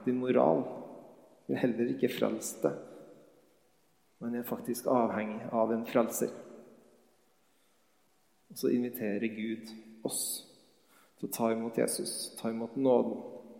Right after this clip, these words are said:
en gave. Jeg skal avslutte med å lese en liten historie fra Lukas.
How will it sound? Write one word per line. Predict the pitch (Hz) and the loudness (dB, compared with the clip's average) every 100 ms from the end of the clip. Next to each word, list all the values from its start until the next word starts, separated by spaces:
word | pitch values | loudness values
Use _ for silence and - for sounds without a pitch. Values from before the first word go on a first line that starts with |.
| - | -10
en | 123 123 | 0 6
gave. | 120 107 110 - - - - - - - _ _ _ _ _ _ _ _ _ _ _ _ _ _ _ _ _ _ _ _ _ _ _ _ _ _ | 6 6 0 -6 -12 -14 -18 -20 -20 -20 _ _ _ _ _ _ _ _ _ _ _ _ _ _ _ _ _ _ _ _ _ _ _ _ _ _
Jeg | - | -6
skal | - 123 | 2 4
avslutte | - 120 - 123 | 4 -2 0 0
med | 117 | 2
å | 113 110 107 - - - - - - _ _ _ _ _ _ _ - 120 | 2 0 -2 -8 -14 -16 -18 -20 -20 _ _ _ _ _ _ _ -12 -4
lese | 113 113 - 127 | -4 -2 -4 -2
en | 110 | -2
liten | 107 107 | -2 -6
historie | 107 113 104 - | -2 0 0 0
fra | - - 117 | 0 0 0
Lukas. | 113 - - | -2 -2 -2